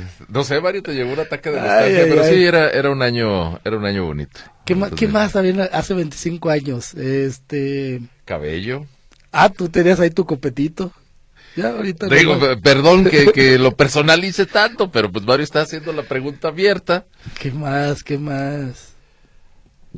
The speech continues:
Speaker 1: Ah, bueno, Mario, había juventud, había energía, había, había tranquilidad, tenías
Speaker 2: No,
Speaker 1: menos
Speaker 2: no teníamos una guerra del narco tan
Speaker 1: No, no, ¿qué esperanzas?
Speaker 2: propagada.
Speaker 1: Sabíamos que había gente,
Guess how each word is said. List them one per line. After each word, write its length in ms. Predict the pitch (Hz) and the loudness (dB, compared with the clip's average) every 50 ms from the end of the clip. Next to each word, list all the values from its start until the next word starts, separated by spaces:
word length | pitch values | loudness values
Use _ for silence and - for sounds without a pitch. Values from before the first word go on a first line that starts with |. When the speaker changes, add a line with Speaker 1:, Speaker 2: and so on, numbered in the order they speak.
| - - - - - | -20 -20 -18 -16 -12
Speaker 1:
Ah, 200 | - - - - | -10 -6 -6 -4
bueno, 220 | - 120 113 110 107 | 0 0 0 0 0
Mario, 380 | 101 104 101 101 95 92 92 | 0 0 0 0 0 0 0
había 180 | 92 95 113 113 | 0 0 -2 -2
juventud, 480 | 113 123 113 101 90 80 - 92 98 98 | -2 -4 -6 -6 -6 -6 -6 -6 -4 -4
había 200 | 90 90 95 95 | -2 -2 -2 -2
energía, 500 | 95 95 85 76 - 85 87 87 87 87 | -2 -4 -6 -8 -8 -6 -2 -2 0 0
había, 680 | 85 85 85 87 87 87 87 82 80 76 73 71 69 - _ _ - - - - _ _ | -2 -2 -2 -2 0 0 0 -2 -2 -4 -6 -10 -14 -18 _ _ -20 -20 -20 -20 _ _
había 200 | - 90 98 98 | -4 -4 -2 -2
tranquilidad, 920 | - 107 101 98 - 92 80 82 80 78 80 82 82 87 90 87 85 80 - | -2 -4 -6 -6 -6 -8 -8 -6 -4 -4 -2 -2 -2 -2 -2 -4 -6 -12 -14
tenías 400 | - 90 85 82 90 92 92 - | -12 -10 -8 -6 -6 -6 -2 0
Speaker 2:
No, 140 | 165 190 202 | 2 2 2
Speaker 1:
menos 140 | 185 180 190 | 2 2 2
Speaker 2:
no 100 | 196 190 | 2 4
teníamos 460 | - 196 185 180 175 170 160 - - | 4 4 4 6 4 4 2 2 2
una 180 | 165 160 160 151 | 2 4 4 4
guerra 280 | 139 151 147 147 156 143 | 4 4 4 6 4 4
del 180 | 139 131 127 135 | 4 2 2 2
narco 300 | 143 143 139 - 156 131 | 0 0 0 0 -2 0
tan 500 | - 131 120 120 117 113 113 110 120 131 | 0 0 0 0 -2 -4 -6 -8 -10 -10
Speaker 1:
No, 280 | - 196 214 226 240 247 | -8 -6 -4 -4 -4 -4
no, 200 | 226 - - - 65 85 - - | -4 -6 -8 -6 -6 -8 -8 -8
¿qué 60 | 117 | -12
esperanzas? 280 | - - - 269 - 160 151 139 | -14 -14 -4 0 4 4 4 6
Speaker 2:
propagada. 640 | - 156 143 135 127 147 147 147 156 156 160 156 147 | 6 4 4 6 6 6 6 6 6 6 4 2 0
Speaker 1:
Sabíamos 720 | 143 151 147 139 127 165 180 202 202 196 180 147 127 - | -2 -6 -8 -8 -6 -4 -4 -4 -4 -4 -4 -8 -8 -10
que 160 | - 117 110 | -8 -8 -6
había 240 | 110 107 117 120 127 | -6 -6 -6 -8 -10
gente, 540 | - - 135 120 113 110 92 - - 120 | -10 -10 -8 -8 -6 -8 -8 -12 -16 -20